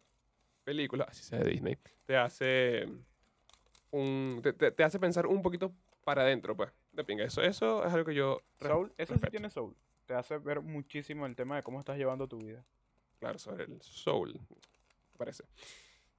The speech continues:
Speaker 1: Eh, tiene una puntuación de ocho punto uno en I M D B y tiene un Metascore de ochenta y tres, o sea,
Speaker 2: No, es
Speaker 1: bastante
Speaker 2: que, no,
Speaker 1: buena
Speaker 2: no,
Speaker 1: la
Speaker 2: que vuelvo,
Speaker 1: puntuación,
Speaker 2: no es mala,
Speaker 1: bastante
Speaker 2: no es
Speaker 1: buena la
Speaker 2: mala,
Speaker 1: puntuación.
Speaker 2: pero, a ver, no,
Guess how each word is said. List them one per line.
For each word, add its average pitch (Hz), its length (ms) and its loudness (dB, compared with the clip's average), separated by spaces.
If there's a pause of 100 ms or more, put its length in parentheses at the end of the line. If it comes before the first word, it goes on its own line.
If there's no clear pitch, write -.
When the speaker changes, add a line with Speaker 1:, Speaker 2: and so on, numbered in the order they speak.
(320)
Speaker 1:
Eh, 143 400 8
tiene 151 220 6
una 180 140 8
puntuación 175 340 4
de 175 80 8
ocho 170 220 4
punto 165 300 2
uno 143 200 4
en 123 160 0
I 143 160 2
M 151 180 6
D 143 180 6
B 214 300 4
y 147 100 -6
tiene 147 180 2
un 151 120 2
Metascore 156 600 2
de 160 80 4
ochenta 135 280 -2
y 113 60 -8
tres, 127 200 0
o 113 40 -4
sea, 107 160 -6
Speaker 2:
No, - 60 -8
es - 260 -20
Speaker 1:
bastante 175 480 -4
Speaker 2:
que, 123 80 0
no, 120 60 4
Speaker 1:
buena 120 180 6
Speaker 2:
no, 113 60 4
Speaker 1:
la 120 100 4
Speaker 2:
que 190 60 0
vuelvo, 240 220 4
Speaker 1:
puntuación, 123 140 -2
Speaker 2:
no 151 80 2
es 170 60 -6
mala, 170 220 -2
Speaker 1:
bastante - 120 -6
Speaker 2:
no 107 60 -4
es 107 60 -4
Speaker 1:
buena 143 40 -8
la 151 120 -4
Speaker 2:
mala, 113 100 -4
Speaker 1:
puntuación. 151 400 -2
Speaker 2:
pero, - 20 -20 (840)
a 120 100 -2
ver, 127 160 2
no, 123 300 0